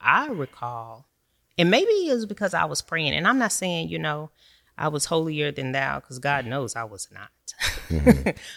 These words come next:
Speaker 1: <laughs> But when we were dating, I mean, I definitely had a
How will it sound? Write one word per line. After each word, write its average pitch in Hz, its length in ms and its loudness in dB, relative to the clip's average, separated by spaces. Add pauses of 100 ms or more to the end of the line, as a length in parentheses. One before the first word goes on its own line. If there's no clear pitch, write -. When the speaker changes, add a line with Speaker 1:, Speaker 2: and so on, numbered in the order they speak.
(140)
Speaker 1:
<laughs> 147 80 -6
But 147 320 4
when 139 160 -4
we 170 100 2
were 151 140 0
dating, 143 520 -2
I 123 80 -2
mean, 131 240 -4
I 131 240 2
definitely 127 840 -4 (540)
had 127 380 2
a 123 500 -8